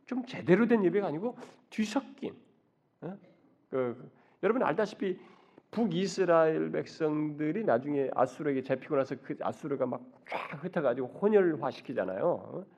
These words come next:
나-, 북이스라엘이 먼저 열 지파가 망했을 때 이들을 막 뒤섞지 않습니까? 뒤섞겠다 나중에 돌아오는데 이들이 이제 혼혈 중에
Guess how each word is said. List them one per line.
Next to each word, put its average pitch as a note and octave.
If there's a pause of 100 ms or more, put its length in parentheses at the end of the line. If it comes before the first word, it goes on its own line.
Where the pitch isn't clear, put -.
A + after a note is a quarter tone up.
(220)
나-, - (520)
북이스라엘이 A#2+
먼저 G2+
열 A#2
지파가 G2
망했을 G2
때 - (280)
이들을 D#3
막 C3+
뒤섞지 D3+
않습니까? A2+
뒤섞겠다 G3
나중에 D3
돌아오는데 C#3+
이들이 C#3
이제 A#2+
혼혈 E3
중에 A#2